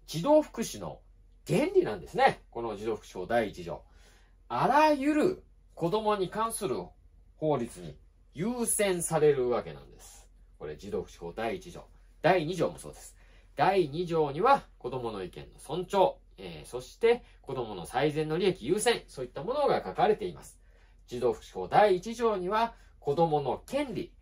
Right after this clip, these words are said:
子供の権利保障についてしっかり書いてあります。その権利を踏みにじった事例を丁寧に、えー、指摘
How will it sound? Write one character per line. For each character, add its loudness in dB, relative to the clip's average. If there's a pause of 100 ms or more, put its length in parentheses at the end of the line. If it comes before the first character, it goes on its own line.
(380)
子 -8
供 -6
の -10
権 -2
利 0
保 2
障 4
に -8
つ -10
い -8
て -2 (320)
し -20
っ -20
か -2
り -4
書 -4
い -8
て -14
あ -16
り -20
ま -20
す。 -20 (460)
そ -10
の -8
権 2
利 -2
を 4 (180)
踏 -8
み -6
に -12
じ -8
っ -12 (120)
た 4
事 -4
例 8
を 4 (340)
丁 -8
寧 -12
に、 -6 (560)
え -2
ー、 -12
指 -14
摘 -10